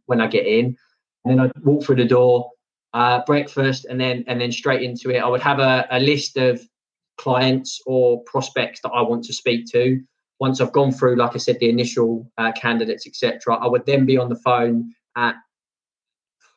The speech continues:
quarter to, uh, half eight, quarter to nine at the very latest, speaking to, um, to clients and pitching in leads, reverse markets, what, what, whatever leads I've got to follow up from.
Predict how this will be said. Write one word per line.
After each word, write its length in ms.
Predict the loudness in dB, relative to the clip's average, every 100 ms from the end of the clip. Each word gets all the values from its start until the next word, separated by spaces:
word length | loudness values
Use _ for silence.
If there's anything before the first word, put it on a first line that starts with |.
| _ _ _ -4
quarter 440 | 2 2 2 -2
to, 60 | -2
uh, 240 | -2 -2
half 300 | 0 0 2
eight, 160 | -2 0
quarter 300 | -2 -2 -2
to 60 | -4
nine 260 | -2 -2
at 100 | -4
the 100 | -8
very 440 | -4 0 0 0 0
latest, 720 | -2 -2 -6 -6 -6 -8 _ _ _ _ _ -16
speaking 580 | -4 -2 -2 -2 -2
to, 440 | 0 2 2 0 -6
um, 540 | 0 2 2 0 -4 -10 _ _
to 100 | -8
clients 460 | 0 0 0 -2 -2
and 140 | -2
pitching 380 | -2 -4 -4 -2
in 420 | 0 0 -2 -6 _ _ _
leads, 600 | 2 4 4 2 -2 -6
reverse 380 | -4 -2 -2 -2
markets, 840 | 0 0 0 0 0 0 -6 -8
what, 240 | -2 -2 0
what, 240 | -6 -6
whatever 420 | 0 2 2 4 4
leads 260 | 4 2
I've 120 | 0
got 140 | -2 -6
to 80 | -4
follow 240 | -2 0
up 180 | 0 -2
from. 200 | -8